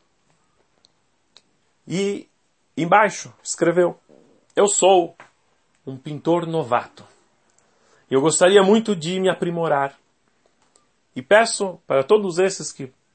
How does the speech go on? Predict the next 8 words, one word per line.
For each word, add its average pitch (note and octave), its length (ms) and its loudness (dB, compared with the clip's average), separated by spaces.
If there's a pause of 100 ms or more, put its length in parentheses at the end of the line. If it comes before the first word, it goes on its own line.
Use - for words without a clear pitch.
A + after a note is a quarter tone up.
(120)
passarem F#3 420 2
por B2 180 -2
aqui, G#2+ 320 -10 (720)
qualquer A3+ 400 0
crítica G#3+ 500 -2
que D#3+ 120 -8
tiver D#3 360 -2
sobre C#3+ 540 -2